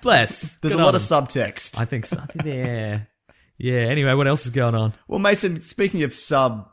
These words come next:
Speaker 2: something, we
Speaker 1: Great.
Speaker 2: did a sub
Speaker 1: Podcast.
Speaker 2: podcast.
Speaker 1: Yes.
Speaker 2: Uh, we got four coming out every Thursday. The last one was last Thursday. It's called
Speaker 1: We've got
Speaker 2: Caravan
Speaker 1: four
Speaker 2: of
Speaker 1: coming out
Speaker 2: Garbage.
Speaker 1: every Thursday.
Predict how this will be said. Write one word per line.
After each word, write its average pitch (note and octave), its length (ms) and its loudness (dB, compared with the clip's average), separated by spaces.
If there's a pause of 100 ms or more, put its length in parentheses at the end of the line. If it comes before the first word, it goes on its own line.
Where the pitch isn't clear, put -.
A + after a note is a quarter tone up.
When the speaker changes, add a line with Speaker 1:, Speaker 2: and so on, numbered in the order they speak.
(600)
Speaker 2:
something, A2 640 -6 (320)
we B2 60 -6
Speaker 1:
Great. D3+ 100 2
Speaker 2:
did C#3 140 0
a B2+ 40 -2
sub A#2+ 640 -2 (320)
Speaker 1:
Podcast. D3 300 0
Speaker 2:
podcast. D3 600 2
Speaker 1:
Yes. E3+ 600 0
Speaker 2:
Uh, C3 100 2
we D3 80 0
got D3+ 140 2
four F3 240 2
coming D3+ 320 0
out C#3+ 320 0
every D3 220 0
Thursday. C#3 460 0
The A#2+ 80 -4
last C#3+ 200 0
one D#3 80 -6
was A#2 100 -6
last B2+ 300 -4
Thursday. A2+ 280 -4
It's G#2+ 100 -8
called - 120 -2
Speaker 1:
We've D#3 60 -4
got F3+ 80 0
Speaker 2:
Caravan C#3+ 200 2
Speaker 1:
four G#3 100 4
Speaker 2:
of G#3 40 -6
Speaker 1:
coming F#3+ 200 0
out F#3+ 40 2
Speaker 2:
Garbage. F3+ 140 0
Speaker 1:
every F3 140 -2
Thursday. C#3 640 -2